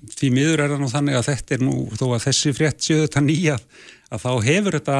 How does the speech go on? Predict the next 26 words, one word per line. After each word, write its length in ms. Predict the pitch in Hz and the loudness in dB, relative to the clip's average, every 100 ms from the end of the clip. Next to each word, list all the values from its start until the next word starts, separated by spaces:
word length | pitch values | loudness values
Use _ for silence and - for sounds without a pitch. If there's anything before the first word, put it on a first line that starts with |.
| 135 | -2
meira 240 | 127 143 156 | -2 0 2
og 80 | 139 | 0
minna 180 | 139 | 0
alltaf 300 | 143 - 143 | -4 -6 -2
verið 300 | 139 156 113 | 0 0 0
svona. 240 | - 92 92 | -4 -8 -4
Við 200 | 110 107 | -2 2
erum 400 | 143 165 151 139 117 | 2 2 2 -2 -4
til 200 | - 143 | -4 -4
þess 220 | 131 123 | -2 -2
að 80 | 113 | -2
gera 240 | 131 131 | -2 0
með, 460 | 120 131 143 123 110 | 0 2 2 0 0
eh, 160 | 104 101 | -2 -2
hérna, 460 | 104 101 98 98 95 95 92 | -4 -4 -2 -2 -2 -6 -6
dýr 280 | - 131 | 0 2
matvæli 480 | 113 120 - 139 135 | 2 0 0 -2 0
hér 220 | 135 170 - - - - - - - _ | 0 -2 -6 -20 -20 -18 -18 -20 -20 _
og 520 | - 113 123 120 117 - | -2 2 4 2 0 -2
fyrir 300 | 135 135 131 | 0 0 0
því 120 | 139 | 0
eru, 280 | 147 131 127 | 2 2 0
eh, 720 | 123 - - - - 110 98 104 101 | -2 -6 -14 -14 -12 -12 -12 -12 -6
alls 220 | 120 135 | -2 0
konar 260 | - 156 | 0 2
ástæður, 540 | 147 175 - 175 175 | 2 0 0 0 0